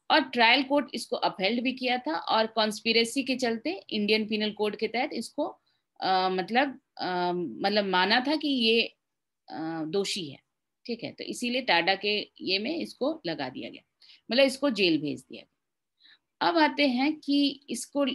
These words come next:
अ, लाइफ इम्प्रिजनमेंट, मतलब इसको डेथ सेंटेंस को कम्यूट करके दो हज़ार चौदह में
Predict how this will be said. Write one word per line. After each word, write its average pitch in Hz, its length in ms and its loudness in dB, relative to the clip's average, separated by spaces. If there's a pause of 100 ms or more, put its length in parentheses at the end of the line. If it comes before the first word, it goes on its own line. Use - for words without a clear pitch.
(100)
अ, 185 220 2
लाइफ 196 340 4
इम्प्रिजनमेंट, 226 840 0
मतलब 214 120 2
इसको 226 200 2
डेथ 202 200 4
सेंटेंस 233 600 -2
को 247 100 -6
कम्यूट 220 420 -2
करके 226 360 -2
दो 202 160 -4
हज़ार 196 260 0
चौदह 185 400 -2
में 311 200 -2